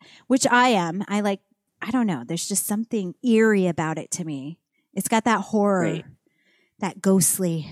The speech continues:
Speaker 1: concept.
Speaker 2: Absolutely. Um, but they give you, like, this little card, like, almost like this boarding pass type thing. It has a name and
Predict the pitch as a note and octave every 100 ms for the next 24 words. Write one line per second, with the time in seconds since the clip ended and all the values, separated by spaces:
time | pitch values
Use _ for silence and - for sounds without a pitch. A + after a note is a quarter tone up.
0 | - - F#3 E3 D#3+ - - - - -
1 | - _ _ _ _ _ _ _ _ _
2 | D#3 D#3 - D#3+ C#3 C#3+ C#3 - A2 A2+
3 | C#3+ - _ - - _ _ F3+ F3 D#3+
4 | C#3 C#3 - E3 - G3 F3 - - D#3+
5 | G3+ E3 A3 A3+ B3 B3 G#3 G3 F3+ -
6 | F3 - F#3 F3 - - G3+ G3+ D#3+ C#3+
7 | C#3 E3+ D#3 D3+ _ - F#3+ F#3+ F#3+ F#3+
8 | E3+ - D3 - C#3+ D3 E3 F3 E3 F#3
9 | F3+ F#3 - G3 F#3+ G3 G3+ G#3 A#3 -
10 | _ _ _ - - - D#3+ D#3+ D#3+ F3+
11 | F3 E3+ E3+ F3 F3 D#3+ D#3